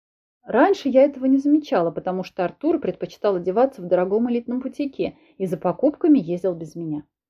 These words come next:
«Вам помочь?» услышала я, перебирая вешалки с одеждой. Видимо, заметив мою лёгкую растерянность, сотрудник магазина решил поспешить на помощь. «Мне нужно несколько простых футболок,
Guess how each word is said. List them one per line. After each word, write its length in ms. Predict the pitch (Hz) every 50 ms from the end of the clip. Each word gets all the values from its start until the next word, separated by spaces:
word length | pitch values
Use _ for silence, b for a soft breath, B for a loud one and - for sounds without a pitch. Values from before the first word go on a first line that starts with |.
| _ _ _ _ _ _ _ _ _ _ _ _ _
«Вам 240 | - 202 220 226 226
помочь?» 480 | 233 247 247 269 349 415 466 - - _ _ _ _ _ _ _ _ _ _ _
услышала 500 | - - - - 202 202 190 - - 190
я, 180 | 190 196 254 302
перебирая 460 | 285 240 185 170 170 196 202 220 208
вешалки 440 | 175 190 185 - - 180 - - 165
с 120 | - -
одеждой. 500 | 175 160 156 143 139 - _ - 170 - _ _ _ _ _ _ _ _ -
Видимо, 260 | 233 233 240 226 214 202
заметив 480 | 196 208 226 240 214 196 - 196 -
мою 220 | 208 196 196 196 196
лёгкую 340 | 202 190 - - - 190
растерянность, 600 | 185 180 180 - _ - 294 302 311 269 262 262
сотрудник 460 | - 202 196 - 220 214 185 190 - -
магазина 440 | 190 185 180 180 180 190 269 285
решил 340 | 262 175 165 - - 233 240
поспешить 480 | - 190 - - - 170 - - 220 -
на 140 | 196 190 185
помощь. 480 | - - 165 151 151 147 - - _ _ _ _ _ _ _ _ _ _ _ _ _ _ _ _ _ _ _ -
«Мне 300 | 220 220 240 254 285 302
нужно 220 | 320 311 - 339
несколько 420 | 330 330 311 - - 302 277 311
простых 400 | 277 311 285 294 - - 294 294
футболок, 680 | - - 277 247 247 269 370 392 370 269 196 - - _